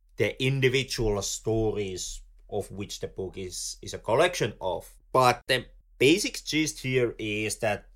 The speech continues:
Christ, or through him God, or what have you, is kind of a admiring Camillo who was a-, able to, you know, just stay put and just take the few blows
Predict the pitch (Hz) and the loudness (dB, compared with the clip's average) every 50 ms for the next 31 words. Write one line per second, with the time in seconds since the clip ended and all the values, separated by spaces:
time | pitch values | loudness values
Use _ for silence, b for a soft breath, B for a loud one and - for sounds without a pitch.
0 | _ _ - - 120 110 101 92 95 110 123 160 202 - - - - - - - | _ _ -8 -4 -2 0 2 2 4 4 2 2 0 -4 -6 -8 -10 -12 -18 -20
1 | - - - - 98 98 95 95 92 - - - - - - 95 98 98 95 101 | -20 -20 -16 -10 -6 -4 -2 -2 -4 -4 -10 -16 -18 -14 -10 -6 -6 -4 -4 -4
2 | 107 110 107 101 95 92 92 101 98 101 110 117 123 135 156 175 185 - - - | -4 -6 -6 -6 -8 -6 -2 0 2 2 4 4 4 4 2 2 -2 -6 -12 -20
3 | - - - - - 90 90 87 92 92 85 - - - 101 107 120 139 147 165 | -20 -20 -16 -10 -6 -6 -6 -2 -2 -4 -4 -4 -2 0 0 0 0 0 -2 0
4 | 175 185 190 190 190 - - - - - - - 135 139 139 139 135 127 - - | 0 2 0 -2 -4 -8 -16 -20 -20 -16 -2 4 8 10 10 10 10 8 6 4
5 | 156 165 165 165 147 151 147 127 - - - - - - - 131 127 - 120 127 | 6 6 6 6 4 4 2 2 0 -8 -20 -20 -6 0 2 2 2 2 0 0
6 | 123 117 113 120 123 120 120 120 117 107 - 120 110 113 117 113 113 113 110 107 | 2 2 2 4 2 2 2 0 -2 -2 -2 -2 -2 0 0 0 0 0 0 0
7 | 104 101 101 95 104 98 98 95 95 95 95 95 92 95 95 92 98 101 98 90 | 0 0 -2 -2 -4 -4 -4 -4 -4 -6 -6 -8 -8 -8 -8 -4 0 0 2 2
8 | 87 - - - - - - 117 120 123 117 - 139 143 156 147 143 139 127 117 | 0 -2 -4 -6 -6 0 4 4 4 4 4 6 8 8 8 8 6 4 2 2
9 | - 123 110 104 110 107 104 107 104 101 95 - - 123 113 110 - - - - | 0 -2 -2 0 0 -2 -2 -2 -4 -4 -4 -2 0 0 0 0 -2 -4 -6 -6
10 | - - - 185 190 180 143 - 151 143 139 131 - - 113 113 110 104 - 120 | -4 0 2 2 2 2 0 -2 -4 -2 -2 -4 -4 -6 -6 -6 -6 -4 -4 -4
11 | 117 113 - - - - - - - - - - 143 147 160 170 147 - - 143 | -2 -2 -4 -8 -10 -14 -20 -20 -20 -20 -2 2 6 6 6 6 4 2 0 -2
12 | - - - - 120 123 123 117 113 - 101 98 101 101 95 87 92 98 - - | -2 -2 -4 -2 0 2 2 2 2 0 -2 -2 0 0 0 0 -2 -6 -10 -12
13 | - - | -14 -14